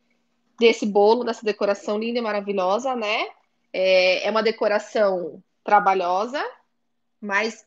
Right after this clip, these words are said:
linda, que eu acho que vale muito a pena, né? Vale muito a pena. E se vocês tiverem dúvida, vocês falem, senão a gente vai à hora do print, né?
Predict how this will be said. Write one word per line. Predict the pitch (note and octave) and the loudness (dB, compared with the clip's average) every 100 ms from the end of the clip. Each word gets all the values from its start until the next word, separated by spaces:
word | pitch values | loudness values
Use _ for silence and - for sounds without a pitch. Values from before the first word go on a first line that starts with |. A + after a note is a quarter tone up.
| - | -14
linda, | G#3 B3 A#3 G3 | -10 -6 -4 -4
que | F#3+ G3+ | -2 -2
eu | |
acho | G3 - | -4 -4
que | G#3+ | -4
vale | G3+ G#3+ | -2 -2
muito | G#3 A3+ A3 | -2 -4 -4
a | C4+ | -6
pena, | - E3+ E3 E3+ F3+ _ _ _ - | -4 -6 -6 -8 -8 _ _ _ -14
né? | F3 F3+ F3+ | -10 -8 -4
Vale | F#3 F#3+ | -2 -2
muito | F#3+ G3 G#3+ C4 - - _ _ _ | -2 -4 -4 -8 -10 -18 _ _ _
a | G#3+ | -6
pena. | - F#3+ F3 F3+ A#3 E4 - _ _ - | 0 2 2 0 -2 -4 -10 _ _ -8
E | |
se | G#3+ | -6
vocês | G3+ | -4
tiverem | - G3+ G3 | 2 4 4
dúvida, | G3 F#3+ F#3 | 2 0 -2
vocês | F#3 - G#3 - | -4 -12 -16 0
falem, | C4+ D4+ D4+ | 2 2 0
senão | D#4 C4 A#3 A#3 B3 C4 | -6 -8 -4 -2 -2 -4
a | A3 | -6
gente | G3 G3 G3 | -6 -6 -4
vai | F3+ F3 | -2 -2
à | F3 | -2
hora | F3+ | -2
do | F#3 | -4
print, | - A#3+ G4 - - - _ _ _ _ _ _ | -6 -6 -4 -6 -10 -14 _ _ _ _ _ _
né? | E3+ A#3+ | -2 -2